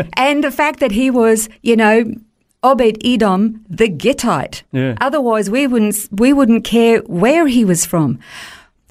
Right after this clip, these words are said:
Speaker 2: But what is really remarkable about this particular story is that you have a Philistine who is living in and among,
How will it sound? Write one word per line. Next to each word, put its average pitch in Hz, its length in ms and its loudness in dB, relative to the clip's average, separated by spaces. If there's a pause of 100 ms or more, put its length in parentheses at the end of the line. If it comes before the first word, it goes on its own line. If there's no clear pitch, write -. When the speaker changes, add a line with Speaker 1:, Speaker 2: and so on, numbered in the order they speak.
(160)
Speaker 2:
But 240 220 -2
what 392 160 0
is 240 160 0
really 262 360 2
remarkable 202 680 2
about 196 320 0
this 254 180 0
particular 226 460 -2
story 175 480 0 (1040)
is 220 220 0
that 202 280 -2 (140)
you 220 140 0
have 208 400 2 (120)
a 180 80 -2
Philistine 180 960 -2 (720)
who 220 120 4
is 202 140 2
living 240 520 2
in 202 520 0
and 233 180 2
among, 185 580 0